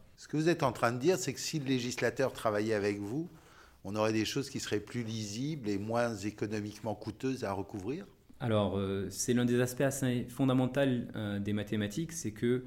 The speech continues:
Speaker 2: on essaie de rendre les choses les moins ambivalentes possibles, les plus univoques.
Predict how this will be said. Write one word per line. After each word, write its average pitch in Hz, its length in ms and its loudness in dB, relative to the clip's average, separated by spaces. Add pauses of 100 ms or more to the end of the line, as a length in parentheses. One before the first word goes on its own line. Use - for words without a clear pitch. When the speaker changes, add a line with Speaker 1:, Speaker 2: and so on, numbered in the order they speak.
(300)
Speaker 2:
on 101 140 0
essaie 104 260 0
de 113 120 0
rendre 110 320 0
les 104 120 0
choses 120 520 -2 (160)
les 101 680 0 (240)
moins 123 380 2
ambivalentes 117 580 2
possibles, 123 460 -2
les 104 60 -4
plus 113 280 -4
univoques. 120 560 2